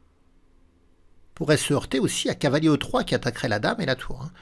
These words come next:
Parce que le fou, il fait pas que aider à la protection de, du cavalier,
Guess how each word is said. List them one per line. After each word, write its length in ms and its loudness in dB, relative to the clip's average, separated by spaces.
Parce 160 -10
que 100 -2
le 280 -2
fou, 320 2
il 60 -6
fait 140 0
pas 160 6
que 260 0
aider 180 2
à 40 4
la 80 0
protection 500 -4
de, 300 -8
du 140 -14
cavalier, 360 2